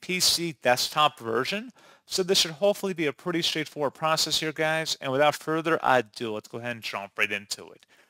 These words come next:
So all you have to do is navigate over to your TikTok profile page and select your profile icon in the top right, select where it says Creator Tools, and then select View Analytics.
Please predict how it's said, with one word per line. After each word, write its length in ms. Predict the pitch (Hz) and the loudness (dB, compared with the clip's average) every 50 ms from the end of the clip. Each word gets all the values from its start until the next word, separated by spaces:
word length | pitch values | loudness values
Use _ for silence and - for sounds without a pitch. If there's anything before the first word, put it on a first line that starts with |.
| _ _ _ _ | _ _ _ _
So 180 | - - 220 - | 2 4 4 4
all 180 | - 170 180 | 6 6 4
you 40 | 190 | 4
have 60 | 185 | 4
to 60 | 165 | 0
do 180 | 151 - 185 180 | -2 0 0 0
is 120 | 160 - | 0 0
navigate 320 | 151 147 147 143 143 143 139 | 0 2 2 2 4 4 4
over 220 | 139 135 139 143 | 4 4 2 0
to 160 | 131 - - | 0 -2 -4
your 100 | 123 117 | -4 -6
TikTok 500 | - - 165 160 - - 160 147 135 - | -4 -4 -6 -6 -4 -2 -2 -2 -2 0
profile 400 | - - 135 127 - 160 160 170 | 0 2 2 2 2 2 0 0
page 440 | - - 190 202 226 240 196 - - - _ _ _ _ _ - | 0 -2 -4 -4 -2 -4 -6 -8 -12 -14 _ _ _ _ _ 0
and 240 | - 156 165 160 | 2 2 2 4
select 400 | - - - 185 180 180 - - | 4 4 4 4 4 4 2 0
your 140 | 151 156 151 | 0 0 0
profile 560 | - - - 160 160 165 - - 160 156 151 | 0 0 2 4 4 4 4 4 6 6 8
icon 380 | 151 151 151 - - - 156 151 | 6 6 4 0 -2 0 0 0
in 60 | 139 | 0
the 60 | 123 | -2
top 360 | - - - 131 123 - _ - | -6 -2 0 0 0 2 _ 4
right, 280 | 135 156 196 208 - _ _ _ _ _ _ _ _ _ | 4 4 4 2 -2 _ _ _ _ _ _ _ _ _
select 420 | - - - - 180 190 190 185 - | -2 0 2 4 4 4 4 4 2
where 100 | 180 170 | 0 0
it 20 | |
says 240 | - - 165 - - | 2 2 2 2 0
Creator 480 | - - - 135 131 139 143 139 135 123 | 0 -4 -2 2 2 4 4 2 0 -2
Tools, 640 | - - 156 170 190 233 294 277 - - - _ _ _ _ - | -4 -4 -2 -2 0 0 -2 -4 -6 -10 -12 _ _ _ _ -2
and 180 | - 147 147 165 | 0 0 2 2
then 180 | 180 196 190 | 2 2 2
select 440 | - - - - 170 170 165 - - | 2 2 2 4 4 2 2 2 -4
View 340 | 127 110 110 127 147 156 - - | -14 -10 -6 -4 -2 -2 -2 0
Analytics. 800 | 147 139 135 127 110 123 151 170 220 214 - - - - - | 2 4 4 4 6 6 4 4 2 0 -2 -4 -4 -4 -6